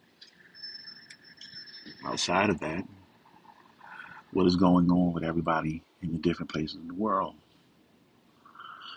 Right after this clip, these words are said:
It's just another usual adventure-filled time in New York City. It's basically Gotham.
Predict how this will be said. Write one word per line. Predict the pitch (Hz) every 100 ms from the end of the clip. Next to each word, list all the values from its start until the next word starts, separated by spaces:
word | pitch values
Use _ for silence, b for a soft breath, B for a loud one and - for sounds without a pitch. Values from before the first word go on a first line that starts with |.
| B _ _ _ -
It's | 82 -
just | 87 -
another | 80 85 87 90 90 90 B B B B _
usual | 101 104 95 101 101 - -
adventure-filled | 82 85 90 - 85 - 80 76
time | 85 85 85
in | 80
New | 82 80
York | 82 82
City. | 92 92 98 98 - _ _ _ _ _ _ _ _ _ _ _ _ _ _ _ _ _ _ - - _ -
It's | 101
basically | - 78 - 98 -
Gotham. | 107 117 - 80 76